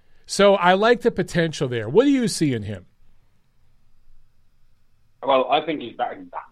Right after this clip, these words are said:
Speaker 2: Daniel. Um, Daniel's got no damn feet and no ability to move his head off the line. Anderson does.
Speaker 1: He's stiff.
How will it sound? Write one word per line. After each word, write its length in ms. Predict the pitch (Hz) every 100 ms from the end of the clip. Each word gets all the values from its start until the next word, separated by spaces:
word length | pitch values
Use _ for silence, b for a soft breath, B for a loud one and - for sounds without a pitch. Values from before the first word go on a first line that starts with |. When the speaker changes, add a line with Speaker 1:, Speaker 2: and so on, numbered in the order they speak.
| - _ _ _ _ _ _ -
Speaker 2:
Daniel. 340 | 98 92 87
Um, 40 | 85 _ _ _ _ _ _ _ _ _ -
Daniel's 340 | 120 135 120
got 160 | 113 95
no 160 | 107 104
damn 220 | 95 92 _
feet 180 | 123 110
and 80 | 95
no 160 | 104 95
ability 400 | 104 101 104 -
to 60 |
move 160 | 101 92
his 80 | 85
head 160 | 113 110
off 180 | 92 98
the 80 |
line. 280 | 87 92 92
Anderson 440 | 101 107 98 - 87
does. 280 | 104 - - _ _
Speaker 1:
He's 220 | 175 170 170
stiff. 580 | - 262 160 - -